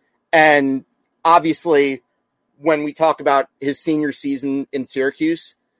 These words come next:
there have been a lot of Heisman Trophy snubs over the years. There's no question in my mind, Jim Brown is easily the greatest player in college football history to not win a Heisman. I mean, the closest,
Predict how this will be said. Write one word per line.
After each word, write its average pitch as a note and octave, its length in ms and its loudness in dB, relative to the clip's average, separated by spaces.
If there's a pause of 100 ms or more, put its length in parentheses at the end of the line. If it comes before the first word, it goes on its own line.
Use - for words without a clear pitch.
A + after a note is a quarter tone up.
(220)
there F3 240 6
have F3+ 120 2
been G3+ 100 -2
a E3+ 60 4
lot C3+ 320 0
of D3 140 -8
Heisman B2+ 420 -6
Trophy B2 340 -6
snubs C#3 460 -4
over B2+ 220 -2
the A2+ 100 -16
years. A#2 440 -6 (1120)
There's F3+ 360 4
no F3 180 4
question D3+ 440 -2
in C3+ 80 -2
my B2+ 160 -2
mind, A#2 380 -6
Jim B2+ 240 -2
Brown A#2 340 -4
is G#2 220 -16
easily A#2+ 440 -8
the G#2 120 -10
greatest A2 440 -8
player G#2+ 220 -4
in G#2 100 -12
college G#2 360 -6
football G#2 380 -8
history G#2 440 -10
to A2 140 -14
not A2 320 -8
win G#2+ 120 -10
a G2 40 -12
Heisman. F#2+ 480 -12 (140)
I C3 120 -2
mean, C3+ 300 -4 (760)
the E3 160 2
closest, A3+ 480 2